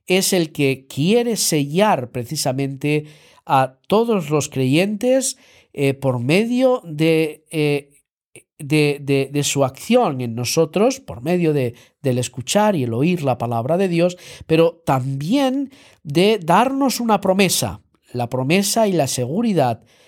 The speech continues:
de que estaremos siendo parte de las cosas celestiales en esta unificación de lo que Dios quiere hacer con toda su creación. Por lo tanto, nos convertimos en herederos juntamente con Cristo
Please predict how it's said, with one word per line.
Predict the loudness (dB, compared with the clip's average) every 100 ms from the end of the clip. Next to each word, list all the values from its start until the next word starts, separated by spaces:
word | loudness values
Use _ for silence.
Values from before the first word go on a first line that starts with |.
| _
de | -6 -2
que | -2
estaremos | -2 0 0 2 2 0 -2 -2
siendo | -2 -2 -2 -4
parte | 0 0 0 -4
de | -2
las | -2 -4
cosas | -6 -2 -2 -2 -6 _ _
celestiales | -4 -2 -2 -2 2 2 2 -2 -8 _ _ _
en | -4 0
esta | 0 2
unificación | 0 0 -2 -2 -2 2 2 0 -4 _ _ _
de | -2
lo | -2
que | 0 0
Dios | 2 2
quiere | 0 0
hacer | 0 0 -2 -2 -8 _ _
con | -4 -2 2
toda | 2 2
su | -2 -6
creación. | -8 -8 -8 -10 -14 -14 _ _ _ _ _ -8
Por | 0 2
lo | 4
tanto, | 2 2 2
nos | 0 2
convertimos | 0 0 0 0 0 0
en | 0 0
herederos | 0 2 2 2 -4
juntamente | -8 -6 -4 -4 -6 -8
con | -8 -4
Cristo | -2 -2 0 0